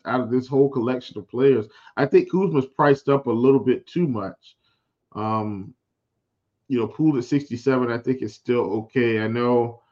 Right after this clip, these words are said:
um, he's been very inconsistent, but, you know, he's still got the upside, Stevie. I mean, we've seen him, like, you know, Milwaukee got up to forty-two points, like, forty-two fantasy points, thirty-nine the night before that.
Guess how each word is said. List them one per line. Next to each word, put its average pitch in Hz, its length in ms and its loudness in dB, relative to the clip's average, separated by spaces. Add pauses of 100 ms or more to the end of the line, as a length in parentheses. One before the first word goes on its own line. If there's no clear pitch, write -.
(380)
um, 104 360 -6
he's 120 220 2
been 113 220 0
very 117 460 0
inconsistent, 120 840 -4
but, 101 320 -10 (480)
you 123 120 -6
know, 107 180 -6 (360)
he's 123 320 -2
still 139 280 6
got 135 300 0
the 139 120 6
upside, 139 440 0
Stevie. 120 340 -2
I 120 40 -2
mean, 120 200 -4
we've 131 220 2
seen 165 260 0
him, 139 260 0 (420)
like, 117 200 -2
you 131 80 0
know, 131 280 0 (140)
Milwaukee 139 680 4
got 127 200 2
up 139 120 0
to 123 60 -8
forty-two 147 580 0
points, 147 480 -2
like, 113 340 -4
forty-two 135 420 0
fantasy 151 400 -4
points, 117 320 -6
thirty-nine 139 580 2
the 131 60 -2
night 135 260 -4
before 131 320 -6
that. 139 260 -4